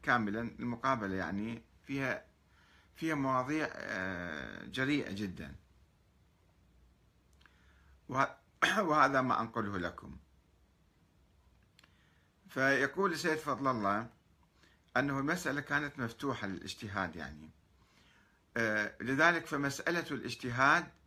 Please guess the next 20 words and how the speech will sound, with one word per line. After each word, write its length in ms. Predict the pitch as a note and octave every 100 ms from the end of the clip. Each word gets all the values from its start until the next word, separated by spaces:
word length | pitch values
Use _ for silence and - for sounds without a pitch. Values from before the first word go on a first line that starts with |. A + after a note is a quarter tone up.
| _ - - C#3
هي 200 | D#3+ D#3
مسألة 440 | D#3+ - E3 E3+
في 200 | - C#3
حجم 340 | B2+ E3+ D#3
الإسلام 600 | D#3+ - - C3 C#3 D#3
كله. 520 | A2+ A2 F#2+ F2+ D#2 C2 _ _ _ _ _ _ _ _ _ _ _ _ _ _ _ C3
الاجتهاد 720 | C3+ C3 - B2+ C3 C#3+ C3+
مسألة 760 | A#2 A#2 - C#3+ C#3 C#3 C#3 C3+ B2+
في 160 | G#2+
حجم 320 | G2+ C3 A#2+ G#2+
الإسلام 640 | E2 - A2 A#2+ C3+ C#3
كله، 460 | C3+ G2+ E2+ F2+ - -
يحط 360 | F#2 F2 - G#2
عنوان. 320 | G#2 F2+ - - - _ _ - - - - -
بعدين 440 | A#2+ C3 E3 E3 -
يسأل 360 | E3 E3 C3+ D3
السؤال: 560 | C#3+ - D3 D3 A#2+ A2+ - - _ _ - - _
الشيعي 560 | C#3 - G3 G#3+ F3+ A#2+
الذي 380 | D3+ F#3 F3+ E3
يصل، 420 | F#3 F#3+ F3+